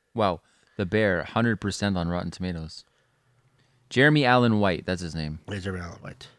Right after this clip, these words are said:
Speaker 1: Oh, yeah, Matty Matheson's in it.
Speaker 2: Yeah, ma-, <laughs> yeah.
Speaker 1: <laughs>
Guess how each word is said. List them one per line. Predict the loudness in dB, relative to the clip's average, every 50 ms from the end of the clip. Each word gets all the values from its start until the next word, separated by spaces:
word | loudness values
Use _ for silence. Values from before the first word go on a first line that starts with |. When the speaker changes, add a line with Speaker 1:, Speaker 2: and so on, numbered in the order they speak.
| _ _ _ _ _ _ _ 0
Speaker 1:
Oh, | 4
yeah, | 8 8 10 10
Matty | 10 10 10 10 8
Matheson's | 8 6 6 6 4 0 -2 0 0 0 0 0
in | 0 -2
it. | -2 -4 -8 _ _ _
Speaker 2:
Yeah, | -10 -8
ma-, | -8 -8 -8 -10 -10
<laughs> | -10 -8 -8
yeah. | -8 -8 -10 -14 _ _ _ _ _ _ _ _ _ _ _ _ _ _ _ _ _ _ _ _ _ _ _ _ _ _ _ -8 -8 -6 -4
Speaker 1:
<laughs> | -6